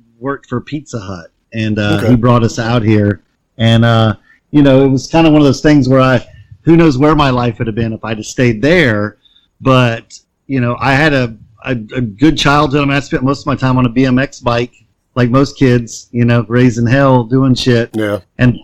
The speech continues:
Speaker 1: until I discovered skateboarding in, like, nineteen eighty-five.
Speaker 2: Yeah.
Speaker 1: And that was kind of like the weird rabbit hole for me.
Speaker 2: Yeah, it is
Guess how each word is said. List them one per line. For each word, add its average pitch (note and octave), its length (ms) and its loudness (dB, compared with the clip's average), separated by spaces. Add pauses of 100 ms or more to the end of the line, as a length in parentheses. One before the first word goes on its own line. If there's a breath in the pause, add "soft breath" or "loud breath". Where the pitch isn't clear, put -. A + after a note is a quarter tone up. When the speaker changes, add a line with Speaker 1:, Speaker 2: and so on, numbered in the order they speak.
(160)
Speaker 1:
until C#3 220 2
I C3 100 2
discovered A#2+ 480 -4
skateboarding A2+ 840 -2
in, G#2 140 -8
like, A2+ 140 -6
nineteen B2 360 0
eighty-five. A#2+ 800 -2
Speaker 2:
Yeah. G#2 280 -2 (400 soft breath)
Speaker 1:
And A#2 300 0
that C3 200 0
was C3 140 -4
kind B2+ 240 0
of A2+ 80 0
like A#2 220 -2
the A#2 60 -4
weird A#2+ 280 2
rabbit A#2+ 360 -2
hole G2 380 -6
for G#2 80 -8
me. F#2+ 360 -8
Speaker 2:
Yeah, B2 280 2
it D3+ 140 2
is D3 200 0